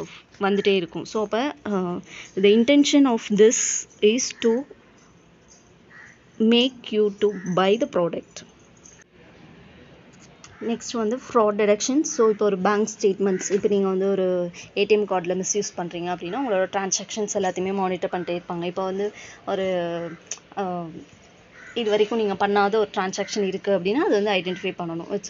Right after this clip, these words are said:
fraud நடந்திருக்க chance இருக்கா இல்லையா அப்படின்னு சொல்லிட்டு. Then வந்து customer segmentations and என் எல் P, natural language processing, image and object recognitions. ஒரு image கொடுத்தா, இது இந்த image தான் recognize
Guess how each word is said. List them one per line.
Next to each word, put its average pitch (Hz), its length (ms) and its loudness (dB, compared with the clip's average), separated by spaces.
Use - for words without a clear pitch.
fraud 190 180 -4
நடந்திருக்க 180 440 -8
chance 175 280 -12
இருக்கா - 220 -12
இல்லையா 165 260 -10
அப்படின்னு 170 260 -12
சொல்லிட்டு. 202 320 -10
Then 196 180 -2
வந்து 185 180 -8
customer - 460 -8
segmentations 175 720 -10
and 185 180 -6
என் 190 320 -2
எல் 190 280 -2
P, 180 80 -4
natural 180 440 -4
language 180 480 -4
processing, 180 480 -8
image 233 420 0
and 226 180 -2
object 202 480 -2
recognitions. 190 920 -6
ஒரு 185 140 -2
image 196 360 0
கொடுத்தா, 185 320 -4
இது 185 200 -4
இந்த 185 200 -4
image 175 280 -6
தான் 175 140 -6
recognize 180 420 -6